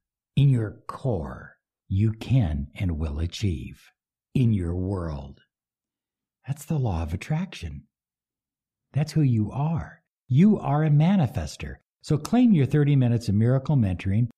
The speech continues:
and alchemy life coaching. And thank you so much for sharing this podcast on iTunes, on, uh, whatever else, Blog Talk Radio,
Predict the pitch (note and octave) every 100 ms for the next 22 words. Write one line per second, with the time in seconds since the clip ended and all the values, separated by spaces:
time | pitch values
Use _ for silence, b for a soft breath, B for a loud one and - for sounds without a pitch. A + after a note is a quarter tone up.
0 | _ _ G#2+ G2 G2 A#2 - B2+ A#2 A2
1 | A2+ - G#2+ F#2 - G2 - A#2 A2+ -
2 | - - G3+ G3 C#3 A#2 - D#3 C#3+ C#3+
3 | - G#2+ - - D3+ E3 D#3 A#2 G2+ -
4 | - G2 E2+ - D#2 F#2+ - _ _ _
5 | _ - F2 - - A2 C#3 - D3+ D3
6 | D#3 D3+ - b b b b F2+ F2 F2
7 | E2+ E2+ F2 F2 E2 - _ _ _ -
8 | B2 A#2+ G#2+ F#2+ D2+ C#2+ - - - _
9 | _ _ _ _ G2+ G#2+ G#2 A2+ G#2+ G2+
10 | G2+ G2+ G2+ G2+ G#2